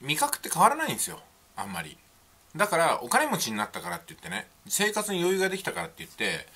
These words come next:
無理して、あの、なんかホテルのね、コースメニュー頼む必要はないんですよ。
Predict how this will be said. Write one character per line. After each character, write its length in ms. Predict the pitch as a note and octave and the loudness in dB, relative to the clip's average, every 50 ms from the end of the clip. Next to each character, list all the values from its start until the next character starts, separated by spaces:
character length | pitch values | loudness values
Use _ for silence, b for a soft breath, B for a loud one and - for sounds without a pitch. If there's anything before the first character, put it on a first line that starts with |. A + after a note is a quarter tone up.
| B B B B B B | B B B B B B
無 140 | F3 A#3+ | -2 0
理 100 | A3+ F#3 | 0 2
し 100 | - - | 2 2
て、 360 | - C3 B2 A2+ F#2 D#2 - - - - - - - _ - - - - - _ _ - - | 2 2 2 2 2 0 -4 -10 -18 -20 -20 -20 -20 _ -20 -20 -20 -20 -20 _ _ -12 -6
あ 100 | A2+ A2 | -4 -2
の、 360 | G#2+ G#2 G2 F#2+ F#2 F#2 F#2 F#2+ | 0 0 0 0 0 -2 -4 -4
な 120 | A2 A#2+ | -6 -6
ん 40 | A#2 | -4
か 160 | - F2 F2+ | -4 -4 -4
ホ 180 | F2+ - F#3+ G3 | 0 2 2 2
テ 100 | G3+ E3+ | 2 2
ル 60 | B2 | 0
の 160 | G2 F2 E2 | -2 -4 -4
ね、 200 | E2+ F2 E2+ - - - - _ _ _ _ - - - - - | -4 -6 -8 -8 -12 -20 -20 _ _ _ _ -20 -20 -20 -14 -6
コ 160 | - D3 D3+ | 0 2 4
ー 40 | D3+ | 4
ス 100 | - F#3 | 4 4
メ 120 | G3 F#3+ | 2 2
ニ 120 | C#3+ G#2 F2 | 0 0 -4
ュ 60 | E2 | -6
ー 20 | |
頼 220 | D#2+ - C#3 E3 F3+ | -4 -2 -2 -2 0
む 80 | C#3+ | -2
必 160 | - - - | -2 -4 -4
要 60 | - F2 | -4 -4
は 20 | |
な 80 | A2+ D3 | -4 -4
い 40 | |
ん 40 | C3+ | -4
で 40 | - | -6
す 60 | - - | -8 -10
よ。 100 | - | -12